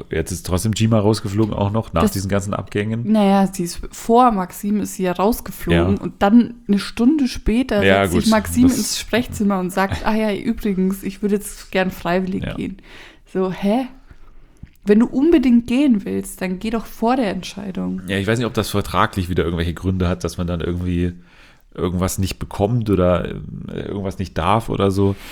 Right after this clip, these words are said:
Speaker 1: wenn man eben freiwillig ver-, äh, geht und so, dass dann einfach sie sagen wollte, „Ich will nicht freiwillig gehen, sondern ich will rausgewählt werden.“ Ja, aber für Sat eins natürlich maximal ärgerlich. Sie haben jetzt einfach eine Bewohnerin verloren, die sie so hätten nicht
Speaker 2: Hm.
Speaker 1: verloren wahrscheinlich.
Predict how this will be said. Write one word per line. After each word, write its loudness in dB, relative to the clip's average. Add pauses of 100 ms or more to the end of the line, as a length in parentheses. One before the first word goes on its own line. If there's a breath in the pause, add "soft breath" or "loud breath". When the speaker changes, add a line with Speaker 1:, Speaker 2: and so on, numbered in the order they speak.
(320 loud breath)
Speaker 1:
wenn -2
man 4
eben 2
freiwillig 2
ver-, -2
äh, -4
geht 0
und 0
so, 2
dass 2
dann 0
einfach -2
sie -4
sagen 0
wollte, -4
„Ich -6
will -2
nicht -4
freiwillig -2
gehen, -4
sondern -4
ich -10
will -2
rausgewählt -4
werden.“ -4 (600 loud breath)
Ja, 0
aber 2
für 4
Sat 6
eins 2
natürlich 2
maximal 2
ärgerlich. 4
Sie 2
haben 2
jetzt -2
einfach -2 (580)
eine 0 (280)
Bewohnerin 2
verloren, 2
die 0
sie -2
so 0
hätten -2
nicht 0
Speaker 2:
Hm. 4
Speaker 1:
verloren 2
wahrscheinlich. -4